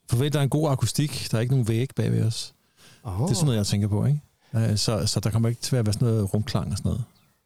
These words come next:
Speaker 2: Og så er der også noget andet, jo.
Speaker 1: Ja.
Speaker 2: Fordi, øh, Ronny, han er jo, øh, det er jo en dobbelt eksamen. Vi skal jo... Øh, vi kørte lidt loose style. Altså,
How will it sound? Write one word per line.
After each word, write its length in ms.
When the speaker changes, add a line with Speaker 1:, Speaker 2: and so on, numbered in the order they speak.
Speaker 2:
Og 80
så 120
er 60
der 60
også 200
noget 140
andet, 140
jo. 120
Speaker 1:
Ja. 100
Speaker 2:
Fordi, 560
øh, 220
Ronny, 240
han 120
er 60
jo, 240
øh, 80
det 160
er 40
jo 40
en 140
dobbelt 240
eksamen. 380
Vi 100
skal 260
jo... 200
Øh, 560
vi 40
kørte 240
lidt 160
loose 260
style. 320
Altså, 200